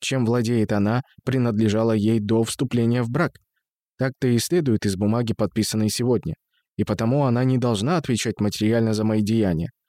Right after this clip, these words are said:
Вот ваша задача". Я поднялся.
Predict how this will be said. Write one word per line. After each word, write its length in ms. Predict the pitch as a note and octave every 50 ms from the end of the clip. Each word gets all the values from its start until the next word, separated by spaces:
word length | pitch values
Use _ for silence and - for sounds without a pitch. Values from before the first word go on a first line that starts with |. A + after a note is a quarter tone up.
| _ _ _ _ _
Вот 220 | A#2+ D#3+ G3 D#3+
ваша 280 | D#3+ D#3+ D3+ - - A#2+
задача". 420 | A2+ B2 A2+ A2 E2+ - - - - _ _ _ _ _ _ _
Я 160 | - G2+ A#2 A2
поднялся. 480 | A#2+ A2+ F#2+ G2+ F2+ E2+ - - -